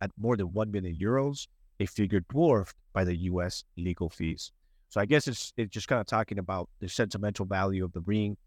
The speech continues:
that was given to him by his Jewish, uh, manager. Um, and, uh, I guess engraved on it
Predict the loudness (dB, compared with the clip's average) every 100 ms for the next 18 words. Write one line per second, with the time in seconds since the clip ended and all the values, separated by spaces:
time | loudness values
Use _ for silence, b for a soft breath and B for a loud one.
0 | _ -10 -4 -4 0 0 0 0 -2 -2
1 | 0 0 -2 -10 _ _ -6 -4 0 2
2 | 2 2 0 0 -4 -20 -20 _ -4 -2
3 | -2 -2 -6 -10 -20 -20 _ _ _ _
4 | _ -2 0 0 0 -2 -2 -2 0 0
5 | 0 0 4 4 4 0 -2